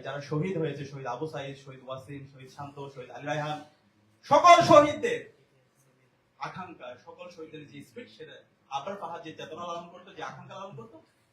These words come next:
সে একই আকাঙ্ক্ষা সবাই লালন করতো। আজকে জুলাই বিপ্লব হলো, জুলাই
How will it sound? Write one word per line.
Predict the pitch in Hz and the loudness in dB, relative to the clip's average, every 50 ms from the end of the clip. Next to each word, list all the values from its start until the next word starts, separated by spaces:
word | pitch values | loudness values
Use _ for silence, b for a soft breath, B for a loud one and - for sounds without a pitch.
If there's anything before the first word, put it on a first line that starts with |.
| _ - | _ -18
সে | - 170 160 160 | -12 -10 -10 -8
একই | 160 190 175 160 | -8 -10 -10 -12
আকাঙ্ক্ষা | 156 156 151 143 - - | -12 -14 -18 -20 -20 -18
সবাই | 127 135 - | -18 -16 -16
লালন | 117 113 117 - - | -16 -16 -18 -20 -20
করতো। | - - _ _ _ _ _ _ _ _ _ - _ _ _ _ _ _ - - _ | -20 -20 _ _ _ _ _ _ _ _ _ -20 _ _ _ _ _ _ -20 -12 _
আজকে | - - 220 220 208 185 | -6 -4 -4 -4 -2 2
জুলাই | 196 220 226 226 - | 4 6 6 6 6
বিপ্লব | 233 233 240 240 226 180 190 | 4 4 4 4 6 6 6
হলো, | 208 214 214 180 | 6 4 2 2
জুলাই | 185 196 208 | 2 2 2